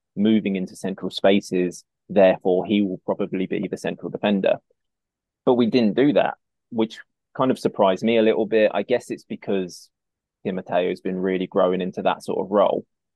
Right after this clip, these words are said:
And he, again, was kind of the one that didn't really cross the halfway line. He had a couple of runs, but he didn't really cross the halfway line.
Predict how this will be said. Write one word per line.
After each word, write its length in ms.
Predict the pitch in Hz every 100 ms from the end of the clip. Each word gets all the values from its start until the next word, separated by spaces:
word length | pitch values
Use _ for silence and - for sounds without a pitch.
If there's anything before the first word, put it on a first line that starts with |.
| _ _ _ _ _ _ _ _ _ _ _ -
And 320 | 110 104 101
he, 420 | 98 120 117 110 98
again, 480 | 92 120 107 107 101
was 220 | 98 -
kind 180 | 104 95
of 80 | 90
the 100 | 95
one 220 | 95 92
that 120 | 87 -
didn't 420 | 123 120 110 101 _ _ _ _ _ _ _ _ _ _ 160
really 500 | 123 131 135 135 131
cross 240 | 135 131
the 80 | 131
halfway 420 | 123 127 131 120
line. 260 | 127 123 120
He 80 |
had 160 | 120 113
a 60 | 113
couple 280 | 120 -
of 100 | 110
runs, 360 | 107 104 107 104
but 140 | 98
he 60 | 117
didn't 240 | 127 113 95
really 300 | 101 98 95
cross 220 | 107 -
the 60 |
halfway 320 | 92 90 92 90
line. 240 | 90